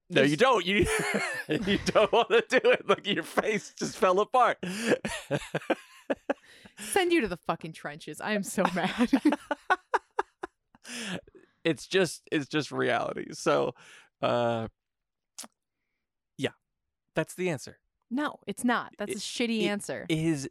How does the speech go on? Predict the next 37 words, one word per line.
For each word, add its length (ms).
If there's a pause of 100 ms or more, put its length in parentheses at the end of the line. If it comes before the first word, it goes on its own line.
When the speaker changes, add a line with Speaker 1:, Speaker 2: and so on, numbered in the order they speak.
Speaker 1:
the 180
answer. 340 (360)
You 80
still 160
get 120
all 160
your 140
toys 640
and 200
swings 680 (120)
and, 320 (920)
look, 260 (140)
Speaker 2:
<sighs> 160
Speaker 1:
we 220
have 380 (280)
a 80
couple 400
things 480
when 120
it 60
comes 240
to 80
the 80
sexual 480
world. 240
Everything's 380
built 240
for 100
you 140
guys. 400 (280)
We 60
have 80
a 60
couple 400
things. 480 (1500)
That's 160
it. 140